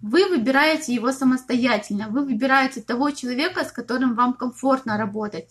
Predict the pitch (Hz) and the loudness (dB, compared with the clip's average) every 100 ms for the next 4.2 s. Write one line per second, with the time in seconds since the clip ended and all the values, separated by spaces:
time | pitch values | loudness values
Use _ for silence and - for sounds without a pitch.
0 | - 233 247 214 - - 240 220 269 240 | -4 0 2 0 -8 -4 0 4 4 4
1 | 208 269 240 - - - 240 277 294 294 | 2 0 0 -4 -20 -2 4 6 8 6
2 | 247 247 233 254 - 277 247 214 208 311 | 4 0 -2 0 2 4 2 2 2 2
3 | 285 214 226 226 320 - 226 - 214 214 | 2 -2 -2 2 2 2 -6 -6 -6 0
4 | 294 | 0